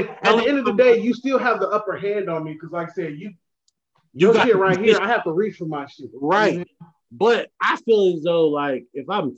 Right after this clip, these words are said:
Speaker 2: telling you, "Hey, just so you know, I got a gun in here," you know, like, it's not like I'm telling you, like, "Hey, nigga, I got a gun too." You're like, "Hey, I got a gun in here," because that's the right thing to do.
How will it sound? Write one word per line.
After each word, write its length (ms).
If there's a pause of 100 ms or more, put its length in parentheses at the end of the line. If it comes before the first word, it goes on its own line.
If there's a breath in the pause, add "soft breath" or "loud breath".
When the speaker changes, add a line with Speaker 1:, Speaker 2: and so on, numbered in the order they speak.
(100)
Speaker 2:
telling 320
you, 200
"Hey, 240 (100)
just 200
so 60
you 380
know, 460 (120)
I 60
got 260
a 40
gun 360
in 160 (100)
here," 240 (880)
you 160
know, 140
like, 260
it's 180
not 180
like 140
I'm 140
telling 360
you, 100
like, 280
"Hey, 160
nigga, 160
I 80
got 160
a 40
gun 400
too." 360 (240)
You're 140
like, 280
"Hey, 280 (460)
I 100
got 140
a 60
gun 220
in 80
here," 160
because 240
that's 160
the 120
right 340
thing 220
to 80
do. 340